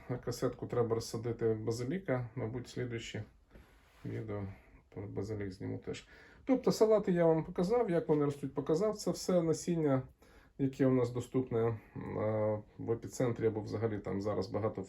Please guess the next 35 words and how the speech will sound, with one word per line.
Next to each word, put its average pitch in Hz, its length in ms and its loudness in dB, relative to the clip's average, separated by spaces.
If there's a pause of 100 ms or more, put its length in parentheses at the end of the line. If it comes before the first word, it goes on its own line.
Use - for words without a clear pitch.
в 95 280 -8
мережах 104 320 -2
продають. 208 460 -4 (640)
Смачний, 196 440 0
мені 175 200 2
подобається 147 520 2
тим, 135 220 0
що 135 160 -4
воно 131 160 0
дешеве. 202 600 0 (380)
І 247 80 -10
воно, 202 360 0
воно, 160 400 0
ну, 180 80 0
у 220 40 2
мене 220 160 4
не 180 100 10
було 151 220 6
проблем 117 420 4
з, - 180 -10
е, 110 320 0
цією 110 280 0
торговель-, 107 460 -2
торгівельною 113 560 2
маркою. 98 460 -2
Яке, 117 220 -6
яке 127 320 -2
насіння 120 380 0
я 117 80 2
салатів 113 380 0
не 131 80 -4
купував, 240 420 -4
все - 180 -4
нормально 143 360 0
виростало. 101 460 -2